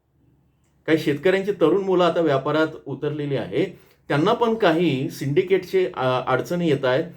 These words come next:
जी आधीची स्ट्रॉंग लॉबी आहे, तर त्याविषयी आता सांगणार नाही, कारण ते already माझं तोंड सकाळी सकाळी आणि तुमचे कान खराब करण्याची गरज नाही. व्यापाऱ्यांचं म्हणणं असं होतं की "यंदा आमच्याकडे कांद्याचा स्टॉक अजिबात नाही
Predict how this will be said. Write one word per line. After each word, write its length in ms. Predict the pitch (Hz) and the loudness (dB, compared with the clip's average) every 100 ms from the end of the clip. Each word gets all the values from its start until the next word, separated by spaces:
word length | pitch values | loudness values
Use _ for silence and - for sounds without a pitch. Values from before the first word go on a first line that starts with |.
| _ _ 127 | _ _ -4
जी 60 | |
आधीची 420 | - 127 156 175 180 | 0 0 0 -4 -6
स्ट्रॉंग 380 | 156 156 185 | 0 2 4
लॉबी 320 | 165 135 143 165 | 4 2 2 0
आहे, 560 | 101 104 127 - _ _ _ _ _ _ _ _ _ _ _ - | 0 -4 -6 -8 _ _ _ _ _ _ _ _ _ _ _ -8
तर 40 | |
त्याविषयी 480 | 180 190 190 180 196 | 2 4 4 4 2
आता 160 | 175 185 | 2 0
सांगणार 360 | 170 156 185 | 0 0 2
नाही, 220 | 180 156 147 | 2 0 0
कारण 220 | 147 156 | -2 2
ते 40 | |
already 600 | 156 131 151 156 151 139 - - | 2 2 2 2 2 0 -6 -6
माझं 300 | 131 131 151 | -2 2 2
तोंड 180 | 151 151 | 0 -2
सकाळी 300 | 143 139 147 | -2 0 0
सकाळी 320 | 143 143 143 | 0 0 2
आणि 180 | 143 143 | 2 0
तुमचे 260 | 139 120 147 | -4 -4 -4
कान 200 | 139 139 | -2 -2
खराब 200 | 135 131 | -2 -4
करण्याची 360 | 131 113 120 139 | -4 -8 -8 -6
गरज 320 | 101 90 78 | -4 -4 -6
नाही. 160 | 67 - _ _ _ _ _ _ _ _ _ _ _ _ _ _ - | -14 -18 _ _ _ _ _ _ _ _ _ _ _ _ _ _ 0
व्यापाऱ्यांचं 540 | 160 160 233 247 254 240 | 4 4 4 0 0 0
म्हणणं 220 | 226 226 | 0 0
असं 200 | 180 208 | 0 2
होतं 240 | 190 175 | 2 0
की 240 | 175 185 143 | -4 -2 0
"यंदा 240 | 139 165 | 2 2
आमच्याकडे 720 | - 143 139 151 139 110 127 | 0 -2 -2 -2 -2 -2 -2
कांद्याचा 460 | 135 120 117 160 170 | -2 -4 0 0 0
स्टॉक 340 | - 143 143 | -2 -2 0
अजिबात 320 | 113 131 165 156 | -2 0 0 0
नाही 360 | 143 131 156 | -2 -2 -4